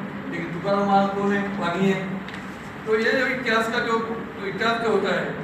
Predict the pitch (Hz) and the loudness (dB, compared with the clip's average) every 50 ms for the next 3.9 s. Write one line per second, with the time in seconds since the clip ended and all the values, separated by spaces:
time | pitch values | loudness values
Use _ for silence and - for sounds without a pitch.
0 | - - - - - - - - - - 214 220 220 214 220 226 226 226 226 220 | -8 -8 -10 -10 -10 -10 -10 -8 -4 0 2 2 2 2 2 2 2 2 2 2
1 | 220 220 220 202 190 196 - 202 208 208 202 202 196 196 196 196 202 - - - | 0 0 -2 -2 -4 -4 -4 -4 -4 -2 0 2 4 4 4 2 0 -2 -4 -4
2 | 190 - - 196 208 208 208 214 214 214 - - - - - - - - - - | -4 -4 -2 -2 -2 -2 0 0 0 0 0 0 -2 -4 -4 -6 -8 -10 -10 -10
3 | - - - - - - - - - 143 - 214 214 214 196 190 214 220 | -12 -10 -10 -10 -10 -10 -10 -8 -8 -8 -6 -6 -4 -2 0 4 4 4